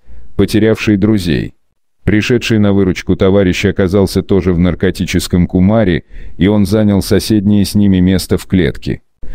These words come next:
Суд вынес Худо Саратовскому довольно мягкий приговор, всего пять месяцев заключения, но строгого режима.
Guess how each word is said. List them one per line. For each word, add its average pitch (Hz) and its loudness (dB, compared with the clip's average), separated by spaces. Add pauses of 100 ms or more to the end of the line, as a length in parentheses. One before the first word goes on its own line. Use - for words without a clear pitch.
(120)
Суд - -2
вынес 120 2
Худо 107 0
Саратовскому 95 0 (240)
довольно 95 2
мягкий 92 0
приговор, 92 0 (280)
всего 110 0
пять 107 -2
месяцев 98 0
заключения, 92 0 (280)
но 104 0
строгого 110 0
режима. 101 0